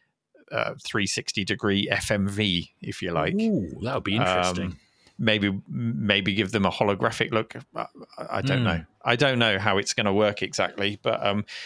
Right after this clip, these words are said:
Speaker 1: yeah, volumetric video suggests they surrounded the actors with GoPros filmed from every angle, and then you can approach them from any
Speaker 2: Hmm,
Speaker 1: angle,
Speaker 2: hmm,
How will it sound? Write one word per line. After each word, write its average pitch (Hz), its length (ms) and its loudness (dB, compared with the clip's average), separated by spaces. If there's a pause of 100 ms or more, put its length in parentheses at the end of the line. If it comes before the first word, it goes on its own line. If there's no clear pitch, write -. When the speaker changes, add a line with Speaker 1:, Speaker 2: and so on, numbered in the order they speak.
(140)
Speaker 1:
yeah, 117 360 2
volumetric 135 640 2
video 120 260 2
suggests 113 400 0
they 110 120 2
surrounded 113 460 0
the 104 100 4
actors 104 320 -2
with 101 120 -2
GoPros 101 580 2
filmed 107 280 -2
from 95 160 -2
every 95 240 2
angle, 98 420 0
and 95 100 -2
then 92 140 -2
you 92 120 0
can 95 140 -6
approach - 380 -4
them 85 160 -6
from 82 140 -8
any 107 140 -2
Speaker 2:
Hmm, 110 40 2
Speaker 1:
angle, 104 300 0
Speaker 2:
hmm, 98 200 -4